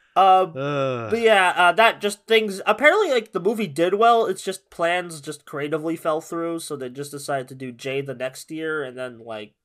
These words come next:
Speaker 1: that was kind of the end of the current era, because,
Speaker 2: Mm-hmm.
Speaker 1: like, t-, after Jay, the creator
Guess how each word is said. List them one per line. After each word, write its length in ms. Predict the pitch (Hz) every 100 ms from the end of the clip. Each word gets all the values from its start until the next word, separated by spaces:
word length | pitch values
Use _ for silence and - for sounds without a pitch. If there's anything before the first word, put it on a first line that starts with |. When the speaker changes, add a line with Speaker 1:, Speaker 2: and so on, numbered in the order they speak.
| _
Speaker 1:
that 140 | 123 135
was 140 | 135
kind 240 | - 151 147
of 120 | 143
the 180 | 147 127
end 340 | 139 147 147
of 240 | 156 143 143
the 80 |
current 320 | 147 156 151 -
era, 460 | 143 156 165 175 170
because, 580 | 151 165 135 135 - - _ _ _ _
Speaker 2:
Mm-hmm. 140 | 107 104
Speaker 1:
like, 340 | 147 143 -
t-, 100 | - _ 170 _ _
after 420 | 185 254 - 247
Jay, 640 | 165 160 180 160 135 127 -
the 120 | 151
creator 800 | 160 185 185 226 220 190 156 -